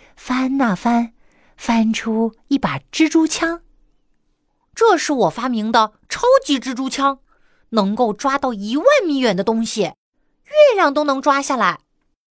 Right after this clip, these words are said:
Speaker 2: 可是它只会抓月亮，不会送月亮呀。哦，哦，对，对，对，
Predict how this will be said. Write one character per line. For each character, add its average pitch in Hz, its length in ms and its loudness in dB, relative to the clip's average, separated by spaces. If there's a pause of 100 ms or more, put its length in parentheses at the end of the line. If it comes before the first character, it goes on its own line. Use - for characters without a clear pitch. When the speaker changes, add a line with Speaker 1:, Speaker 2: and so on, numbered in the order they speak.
(480)
Speaker 2:
可 320 280 0
是 320 360 -2 (320)
它 427 160 -4
只 269 200 -10
会 359 220 -2
抓 453 220 -6 (340)
月 370 80 2
亮， 262 380 0 (160)
不 339 160 -10
会 440 80 -10 (200)
送 494 440 -2
月 330 200 2
亮 233 300 -2
呀。 185 300 -10 (1500)
哦， 302 560 4 (220)
哦， - 100 -4
对， 311 160 -4
对， 277 100 -4
对， 262 260 -2